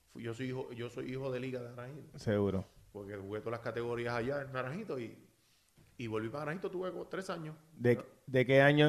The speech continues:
Speaker 2: a qué año estamos hablando que entraste a Naranjito?
Speaker 1: Yo entré en el noventa y uno, noventa y dos y noventa y tres fuimos campeones, en el noventa y cuatro me fui pa Ponce, fui campeón allá, volví pa Naranjito, fuimos campeones en el noventa y cinco y noventa y seis.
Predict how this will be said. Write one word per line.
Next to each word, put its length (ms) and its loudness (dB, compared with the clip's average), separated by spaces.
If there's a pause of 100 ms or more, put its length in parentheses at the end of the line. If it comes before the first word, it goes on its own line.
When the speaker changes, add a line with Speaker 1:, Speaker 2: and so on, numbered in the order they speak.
Speaker 2:
a 100 8
qué 100 4
año 120 4
estamos 320 6
hablando 280 8
que 200 8
entraste 400 6
a 40 10
Naranjito? 600 6
Speaker 1:
Yo 140 -2
entré 260 0
en 40 2
el 100 2
noventa 400 2
y 80 2
uno, 500 2 (1400)
noventa 360 -4
y 60 -2
dos 120 0
y 40 -2
noventa 340 -2
y 60 0
tres 200 -2
fuimos 220 -2
campeones, 600 -2
en 20 -4
el 60 -6
noventa 300 -2
y 40 -4
cuatro 280 0
me 120 -2
fui 160 -2
pa 160 2
Ponce, 340 -2
fui 200 -6
campeón 440 0
allá, 320 0
volví 380 0
pa 160 -6
Naranjito, 500 -6
fuimos 240 -10
campeones 380 -6
en 60 -8
el 20 -10
noventa 240 -8
y 20 -14
cinco 180 -10
y 40 -10
noventa 200 -8
y 40 -10
seis. 180 -8